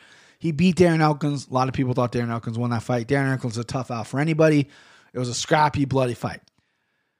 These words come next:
But Movsar Evloev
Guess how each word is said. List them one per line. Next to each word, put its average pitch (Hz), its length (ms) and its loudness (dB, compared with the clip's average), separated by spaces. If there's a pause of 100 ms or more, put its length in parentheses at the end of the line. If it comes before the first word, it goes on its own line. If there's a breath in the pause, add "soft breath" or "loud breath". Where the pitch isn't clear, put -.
(800)
But 233 340 4 (320)
Movsar 185 400 6
Evloev 139 480 0